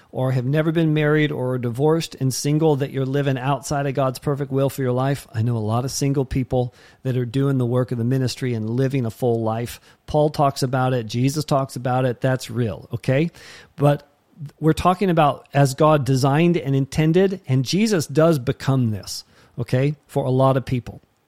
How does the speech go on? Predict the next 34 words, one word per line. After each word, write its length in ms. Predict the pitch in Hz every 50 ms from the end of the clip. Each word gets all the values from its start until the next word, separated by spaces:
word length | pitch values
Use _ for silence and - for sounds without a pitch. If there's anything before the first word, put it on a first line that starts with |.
| _ _ _ _ _ _ _ _ - - - - - - - -
But 340 | 120 - 175 175 175 - -
we 120 | 151 165
need 180 | 170 170 175 -
to 100 | 165 -
understand 920 | 160 160 160 160 - - - - - 190 233 240 180 120 113 123 135 139 - _ - - -
that 280 | 139 151 160 156 -
we 140 | - 156 170
can't 500 | 165 - - - 196 226 233 165 - 196
just 340 | 143 - 180 180 165 - -
live 280 | 139 135 143 143 139 147
alone. 560 | 147 147 160 175 214 220 139 - - 131 - _ _ _ _ - - - _ -
And 140 | 147 151 156
whether 220 | 170 180 190 196 190
you're 420 | 185 180 185 185 185 175 165 -
a 120 | - 151 139
woman 460 | 143 156 185 208 220 220 214 214 202
that 120 | 180 156
has 260 | 160 156 175 170 151 151
a 120 | 120 107
husband 720 | - - 175 190 190 190 185 185 214 220 220 233 240 240 - - - - -
in 160 | 170 170 170
the 80 | 156 147
natural, 640 | 151 170 190 214 214 - - - 175 160 151 151 - -
or 520 | 208 185 196 220 208 156 143 143 147 160 _ _
there's 420 | 226 143 131 165 190 202 202 185
a 60 | 180 165
real 220 | 170 180 196 185
thing 400 | - - - 214 226 202 147 135
of 120 | 135 127
having 380 | 127 - - 175 170 170 156 143
Jesus 540 | 123 120 139 165 196 202 185 180 143 - 156
as 180 | 147 156 143
your 120 | 139 139 131
husband, 520 | 143 202 226 214 165 139 117 98 123 -